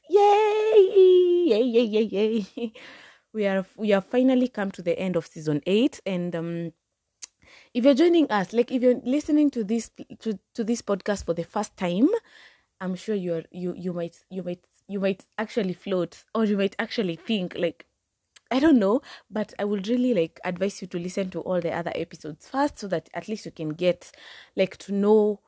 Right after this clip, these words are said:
what this plas-, what this platform is about, who Mercy is, you know, interact with some of the guests I've had on this, uh, platform, and yeah, so that you can also feel like part of the community.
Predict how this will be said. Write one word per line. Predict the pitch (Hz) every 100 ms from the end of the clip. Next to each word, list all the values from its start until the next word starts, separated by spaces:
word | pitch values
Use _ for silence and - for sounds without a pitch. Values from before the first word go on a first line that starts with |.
| _
what | - 196
this | 202 -
plas-, | 180 185 - _ _
what | 202 254 247 -
this | 233
platform | - 208 208 - 202
is | 180
about, | 165 170 208 208 214
who | - 214
Mercy | 202 196 - 190 -
is, | 220 214 180 _
you | 202
know, | 185 156 196 - _ _ - - _
interact | 196 196 196 208
with | 190
some | 202 196
of | 185
the | 180
guests | 190 196 -
I've | 175 190
had | 196 180
on | 175
this, | 196 190
uh, | - 165 165
platform, | 220 240 - 240 233
and | 170 170
yeah, | 247 285 175
so | - 233
that | 165
you | -
can | 170 165
also | 190 190 196
feel | - 156
like | 147 -
part | 175 175
of | 156
the | 160
community. | 208 233 285 214 - 160